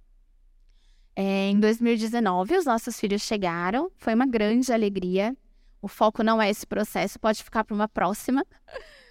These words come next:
É, mas somente depois da chegada deles, é, quando nasceu em mim uma mãe,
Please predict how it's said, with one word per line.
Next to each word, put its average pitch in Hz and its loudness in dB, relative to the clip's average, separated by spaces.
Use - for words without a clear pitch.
É, 214 2
mas 240 0
somente 269 0
depois 262 0
da 254 -2
chegada 247 0
deles, 214 0
é, 196 0
quando 247 0
nasceu 262 2
em 320 2
mim 277 4
uma 262 4
mãe, 220 0